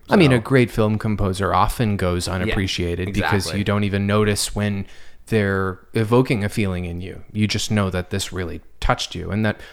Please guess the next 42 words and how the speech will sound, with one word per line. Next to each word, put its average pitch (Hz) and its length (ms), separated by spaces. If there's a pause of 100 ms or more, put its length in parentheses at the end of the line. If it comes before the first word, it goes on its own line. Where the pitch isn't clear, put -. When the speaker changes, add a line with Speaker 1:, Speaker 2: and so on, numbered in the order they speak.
Speaker 1:
probably 175 360
doesn't 139 200
happen 113 200
so - 80
much 113 160
with 110 80
Star 110 220
Wars 101 160
because 104 380
John 90 180
Williams 90 300
is - 80
so 92 160
famous 90 320
and - 80
because 98 220
Speaker 2:
Yeah. - 80
Speaker 1:
the - 60
saga's 101 380
been 202 140
around 92 240
for 101 240 (120)
decades 101 380
and 95 80
decades. 139 400 (300)
But 330 120
yeah, 339 120
there 320 100
was 320 100
probably 277 280
a 220 80
long 208 240
time 175 180
in 135 60
his 127 100
career 117 260
where 117 100
he 117 100
was 113 100
doing 113 220
amazing 107 460
work 95 340